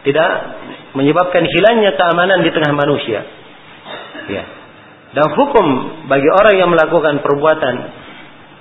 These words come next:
eh, apa namanya, Khawarij ini, perbuatan teror, terorisme, ini boleh sampai dia dibunuh. Ya, dengan hukum apa?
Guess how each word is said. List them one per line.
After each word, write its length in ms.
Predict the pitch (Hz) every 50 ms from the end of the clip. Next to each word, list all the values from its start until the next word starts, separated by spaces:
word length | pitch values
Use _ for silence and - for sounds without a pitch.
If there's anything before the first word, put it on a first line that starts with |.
| - - - - - - - - - - -
eh, 180 | - 110 110 110 - - - - - - - - - -
apa 160 | - 110 127 131
namanya, 440 | 131 131 127 127 127 131 139 151 156 156 - - - - - - - - - -
Khawarij 400 | - 151 156 160 160 147 151 139
ini, 260 | - - 131 147 180 233 247 - - - - - -
perbuatan 560 | - 120 120 127 127 127 131 123 123 120 -
teror, 320 | 131 139 139 135 135 143 139 - - - - - - - - -
terorisme, 520 | 127 123 120 120 123 135 131 - 131 147 170 226 - - - - - - - - - - - - - - - -
ini 480 | 135 160 202 240 254 240 - - 156
boleh 320 | 165 208 240 226 202 175 170
sampai 200 | 165 156 143 156
dia 120 | 147 170 160 156
dibunuh. 320 | 156 139 139 120 104 92 - - - - - - - - - - - - - - - -
Ya, 240 | - 101 98 - -
dengan 240 | 120 131 147 151 143 160
hukum 180 | 170 160 170
apa? 240 | 151 139 135 160 220